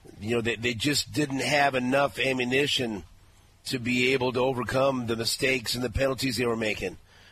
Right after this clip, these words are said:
And yes, the defense was terrific, but it just, you know, the, there were so many signs during the regular season. You know what? It just isn't gonna be their year this year. It's gonna be a step back.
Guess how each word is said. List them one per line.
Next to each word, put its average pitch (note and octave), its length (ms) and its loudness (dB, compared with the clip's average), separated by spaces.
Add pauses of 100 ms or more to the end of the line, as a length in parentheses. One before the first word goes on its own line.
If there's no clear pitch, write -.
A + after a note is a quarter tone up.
(100)
And A#2 160 -2
yes, C#3 240 0
the B2+ 80 -2
defense B2+ 540 -2
was A2+ 120 -4
terrific, B2 600 -2 (1200)
but C3 200 0
it B2 100 -2
just, C3+ 320 -2
you C3 80 0
know, B2 100 2
the, A2+ 180 -6 (460)
there C3 140 0
were C3 80 -2
so D3 180 0
many C#3 180 0
signs C#3 440 2
during B2+ 120 0
the B2+ 80 2
regular B2 240 0
season. B2 320 -2
You C#3 100 2
know D#3 60 4
what? D#3 160 2 (640)
It - 120 -4
just D#3 240 0
isn't C#3+ 280 0
gonna C3 140 0
be C3 160 0
their C3 200 2
year B2+ 280 0
this A2 240 -2
year. G2+ 120 -4
It's F#2 140 -6
gonna A#2+ 160 -4
be B2 140 -2
a A#2+ 40 -4
step B2+ 320 -2
back. A#2+ 440 0